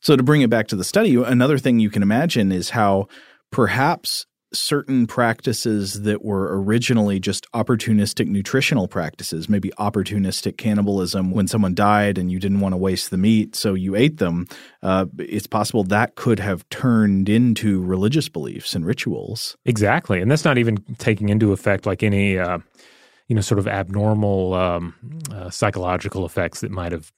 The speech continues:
Speaker 2: taken place in, in, in certain individuals and therefore influence the overall shape of the culture, you know?
Speaker 1: Yeah.
Speaker 2: Like, if one individual claimed,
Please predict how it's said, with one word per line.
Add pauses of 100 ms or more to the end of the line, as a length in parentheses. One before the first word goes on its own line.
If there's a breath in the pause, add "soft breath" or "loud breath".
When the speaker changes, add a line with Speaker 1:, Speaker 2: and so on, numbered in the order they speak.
Speaker 2:
taken
place
in,
in,
in
certain
individuals
and
therefore
influence
the
overall
shape
of
the
culture,
you
know? (220 loud breath)
Speaker 1:
Yeah.
Speaker 2:
Like,
if
one
individual
claimed,